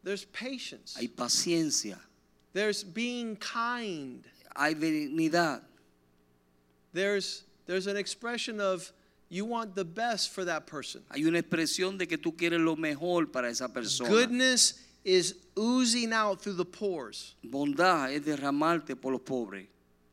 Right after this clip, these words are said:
Speaker 1: Por los poros.
Speaker 2: Oh,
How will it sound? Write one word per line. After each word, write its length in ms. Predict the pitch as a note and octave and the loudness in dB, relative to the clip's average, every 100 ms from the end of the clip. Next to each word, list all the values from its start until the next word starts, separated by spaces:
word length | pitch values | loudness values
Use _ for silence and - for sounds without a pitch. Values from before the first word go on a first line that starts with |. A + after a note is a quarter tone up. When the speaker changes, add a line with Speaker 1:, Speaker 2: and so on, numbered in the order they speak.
| _ _ _ _ _ _ _ _ _ _ _ | _ _ _ _ _ _ _ _ _ _ _
Speaker 1:
Por 140 | D3+ C#3+ | -8 -8
los 120 | D3 - | -8 -6
poros. 320 | F#3 D#3+ - - _ _ _ _ - | -4 -2 -6 -12 _ _ _ _ -16
Speaker 2:
Oh, 180 | A#2 B2 | -10 -10